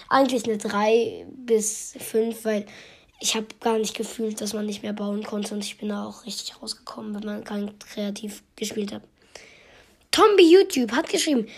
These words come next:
„Check mal auf YouTube Tombi aus. Kannst du mich grüßen, please? Pin.“ Hab ich gegrüßt. Papiermumie hat geschrieben, eine Story.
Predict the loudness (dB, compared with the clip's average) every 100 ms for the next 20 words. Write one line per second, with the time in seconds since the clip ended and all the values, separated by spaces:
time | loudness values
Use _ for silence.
0 | -20 0 6 6 8 6 6 4 -2 -10
1 | _ _ _ 4 6 6 6 6 8 8
2 | 6 6 8 8 8 6 4 2 -2 -10
3 | _ -20 -20 -20 _ 0 2 4 4 4
4 | 4 2 0 -4 -2 -4 0 0 2 4
5 | 6 6 4 0 0 0 0 0 0 4
6 | 6 6 4 2 2 2 -2 -14 2 4
7 | 4 0 -12 2 6 8 8 8 6 -2
8 | -18 4 8 10 8 6 8 6 0